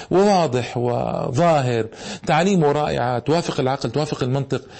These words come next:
وكان في ذلك الخطر، كل الخطر على أوروبا والكنيسة، لأن تعاليم أوروبا، تعاليم الكنيسة كما تعلمون تعاليم مغلقة أمام العقل البشري،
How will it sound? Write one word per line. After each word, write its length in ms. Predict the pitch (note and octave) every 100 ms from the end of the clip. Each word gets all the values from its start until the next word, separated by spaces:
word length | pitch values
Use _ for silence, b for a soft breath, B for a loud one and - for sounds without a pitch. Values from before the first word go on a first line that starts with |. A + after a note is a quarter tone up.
| B -
وكان 320 | C3+ G3 G3+
في 120 | F3+
ذلك 280 | F3 F#3+ F#3
الخطر، 460 | E3 G#3 G#3 F3+
كل 220 | D#3+ C#4 A#3+
الخطر 400 | - F#3+ F#3 - B B B
على 200 | D3+ D#3+
أوروبا 360 | E3+ E3 D3 C#3+
والكنيسة، 600 | B2+ B2 A#2+ G2 - F#2 B B
لأن 140 | D#3+ D3+
تعاليم 300 | E3 F#3+ F3+
أوروبا، 560 | E3+ D#3+ E3 - D3+
تعاليم 320 | D3 C3+ F#3
الكنيسة 320 | E3 D#3+ D3+ D#3+
كما 160 | C#3+
تعلمون 420 | C3+ C3 D#3 A#3+
تعاليم 380 | - F#3+ G3 F#3+
مغلقة 880 | G#3 G3 D#3+ C#3+ - D#3 F3+ G3+ - D3
أمام 240 | D3 D3 C#3
العقل 320 | C3 - B2+
البشري، 540 | A#2+ D3 D#3 E3+ G3+